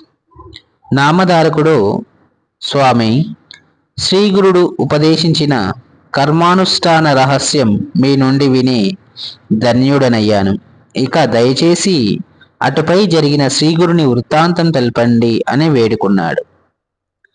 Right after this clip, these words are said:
సిద్ధయోగి ఇలా చెప్పసాగారు. నాయనా, నీ వంటి గురుభక్తుడు, శ్రోత లభించినందువల్లనే శ్రీ గురు చరిత్ర తనివితీరా స్మరించుకునే భాగ్యం నాకు కూడా కలిగింది.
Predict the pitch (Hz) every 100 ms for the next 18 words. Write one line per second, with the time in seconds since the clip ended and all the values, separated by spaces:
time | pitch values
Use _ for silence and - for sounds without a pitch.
0 | - - - - 147 143 170 180 170 160
1 | 135 131 113 120 - 120 139 - 110 104
2 | 92 - - _ _ _ _ _ _ -
3 | _ 123 123 123 120 127 156 143 135 131
4 | 135 127 120 123 143 147 139 - 135 139
5 | 156 - - - 135 135 135 135 113 107
6 | 113 135 147 151 135 123 120 117 117 120
7 | 135 104 - _ _ _ _ - - 170
8 | 165 160 156 151 139 135 - 131 - -
9 | - 131 151 165 165 170 160 156 156 -
10 | 131 143 143 135 135 131 120 104 107 123
11 | 135 120 107 104 113 151 147 139 127 123
12 | 110 101 196 92 190